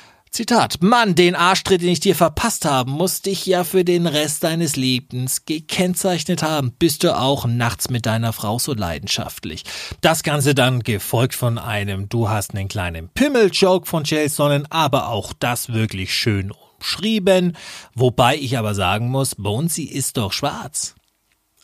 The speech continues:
Es gibt ja Klischees nicht ohne gutem Grund. <laughs> Ja, jetzt haben wir, jetzt haben wir natürlich auch alle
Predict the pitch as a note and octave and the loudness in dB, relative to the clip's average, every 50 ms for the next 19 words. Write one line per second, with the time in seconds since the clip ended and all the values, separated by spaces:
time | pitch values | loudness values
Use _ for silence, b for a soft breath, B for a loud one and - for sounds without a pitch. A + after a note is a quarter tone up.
0 | _ _ _ _ - A#2 A2 - - C3+ B2+ - B2+ A#2 G2+ - - - B2 A2 | _ _ _ _ -6 -6 -4 -2 -2 -2 0 2 2 0 0 0 -2 -4 -4 -2
1 | G#2+ F#2+ - - - B2 G#2+ G#2+ G#2+ - - A2 A2 G#2 - - - - - A#2 | -2 0 0 0 0 0 0 0 -2 -2 -2 -2 -4 -4 -4 -6 -10 -8 -6 -4
2 | G#2+ G#2 G2 F#2+ F#2+ - - G2 F#2 F#2 - G2+ F2+ E2+ E2+ - A3 C4 G#3+ B2+ | -2 0 0 -2 -2 -4 -4 -6 -6 -4 -6 -6 -8 -6 0 2 2 2 2 0
3 | - - _ _ C3 A#2 - - A#2 - - G#3 - - B4+ - - C#4+ - - | -6 -12 _ _ 0 2 2 2 2 2 2 2 0 0 0 0 -2 -2 -2 -4
4 | - _ _ - - - - - G#3 C#3+ - B2 A2+ G#2 F#2+ E2+ E2+ E2 - - | -10 _ _ -18 -14 -10 -6 -6 -6 -4 -2 0 0 0 0 -2 -4 -6 -4 -4
5 | A2+ A2 B2 C3 C3+ C#3 C3 A#2+ C3 C#3 - - C3+ C#3 C#3+ C#3+ C#3+ C#3 C3+ B2 | -2 -2 -2 -2 -4 -4 -4 -6 -6 -6 -4 -4 -2 -2 -2 -2 -2 -4 -4 -4
6 | - - B2+ B2 B2 A#2+ - A#2+ G#2+ A#2 A#2 A#2+ A2+ - - - _ _ _ _ | -4 -4 -2 -2 -2 -4 -4 -6 -4 -4 -4 -4 -6 -8 -12 -14 _ _ _ _
7 | _ _ _ _ - A#2+ G#2 G#2 F#2 E2+ D#2 C#2+ C#2 D2+ | _ _ _ _ 2 2 2 2 0 -2 -4 -6 -6 -8